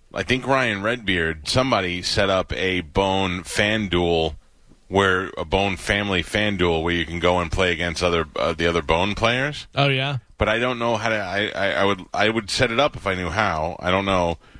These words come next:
Speaker 1: But if, if there is one, if somebody could send me the link again this year, I'll do that. 'Cause last night I bet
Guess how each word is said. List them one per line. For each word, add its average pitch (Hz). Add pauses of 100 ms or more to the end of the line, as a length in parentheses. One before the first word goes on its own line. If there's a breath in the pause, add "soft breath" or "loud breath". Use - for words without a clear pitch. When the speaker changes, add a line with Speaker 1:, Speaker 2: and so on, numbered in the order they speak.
(280 loud breath)
Speaker 1:
But 92
if, 90
if 101
there 104
is 117
one, 87
if 87
somebody 92
could 87
send 98
me 92
the 87
link 107
again 82
this 80
year, 82 (540 soft breath)
I'll 87
do 87
that. 87 (760)
'Cause 87
last 110
night 113
I 87
bet 80